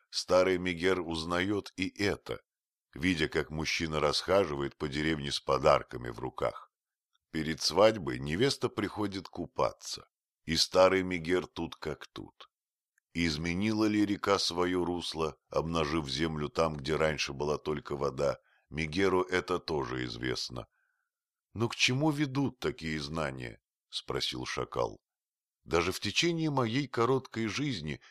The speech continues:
река уже несколько раз меняла русло. Реки Индии почти постоянно передвигаются в своих ложах. Иногда в течение четверти года они отходят от прежнего русла на две или три мили, заливая поля на одном берегу,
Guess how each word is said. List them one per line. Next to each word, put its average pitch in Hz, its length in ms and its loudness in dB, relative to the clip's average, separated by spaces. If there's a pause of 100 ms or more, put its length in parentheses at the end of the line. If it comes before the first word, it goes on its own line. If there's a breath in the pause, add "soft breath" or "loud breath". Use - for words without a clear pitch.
река 85 320 2
уже 92 260 2
несколько 123 580 0
раз 110 260 4
меняла 80 440 -2
русло. 65 440 -6 (720)
Реки 101 360 2
Индии 113 460 0
почти 110 400 0
постоянно 107 760 4
передвигаются 87 840 2
в - 60 -4
своих 82 460 0
ложах. 73 480 -4 (360)
Иногда 85 420 2
в - 80 -12
течение 98 500 -2
четверти 131 600 0
года 110 440 2 (300 soft breath)
они 78 220 0
отходят 87 520 0
от 80 220 -2
прежнего 92 520 -2
русла 69 400 -4 (220)
на 80 160 -2
две 101 280 0
или 123 160 -2
три 117 240 -4
мили, 78 460 -2 (300)
заливая 90 540 6
поля 90 340 2
на 87 160 2
одном 92 360 -2
берегу, 98 480 0